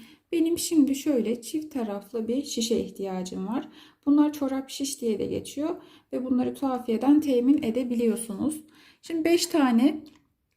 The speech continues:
ilmeğimi düz bir şekilde ördüm ya. Sıradaki ilmekleri bu üçüncü şişe geçiriyorum. Bir,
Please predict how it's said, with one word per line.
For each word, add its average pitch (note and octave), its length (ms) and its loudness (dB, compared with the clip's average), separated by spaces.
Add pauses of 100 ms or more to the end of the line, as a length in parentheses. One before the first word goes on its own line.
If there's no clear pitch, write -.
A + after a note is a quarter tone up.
(460)
ilmeğimi C#4 500 8
düz C#4 180 -4
bir C#4 40 -2
şekilde C#4+ 400 -2
ördüm D#4 380 0
ya. - 280 -2 (300)
Sıradaki - 440 0
ilmekleri A#3+ 880 2
bu D#4 440 -2
üçüncü D4 360 4
şişe C4+ 280 -2
geçiriyorum. G#3 800 -2
Bir, A#3+ 400 0